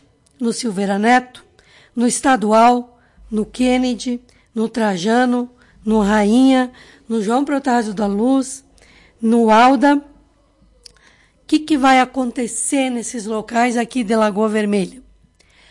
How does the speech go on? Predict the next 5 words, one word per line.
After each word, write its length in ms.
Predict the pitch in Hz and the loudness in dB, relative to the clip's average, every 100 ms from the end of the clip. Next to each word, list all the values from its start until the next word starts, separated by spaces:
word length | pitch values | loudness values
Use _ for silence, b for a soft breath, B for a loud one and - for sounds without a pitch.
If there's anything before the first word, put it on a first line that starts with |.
| b b b - | b b b -10
Vão 440 | 196 202 269 311 | -2 2 4 4
acontecer, 1200 | 302 294 277 247 262 208 - - 233 240 285 - _ _ _ _ _ _ _ _ _ _ - | 2 0 -2 -2 -2 -2 -2 0 2 2 -2 -8 _ _ _ _ _ _ _ _ _ _ -4
e 260 | 349 381 _ - | -4 -4 _ -6
aconteceram 1120 | 330 339 359 415 415 320 - 320 320 277 226 | -6 -2 -2 0 -2 -2 2 4 6 4 2
já, 260 | 190 185 | -2 -6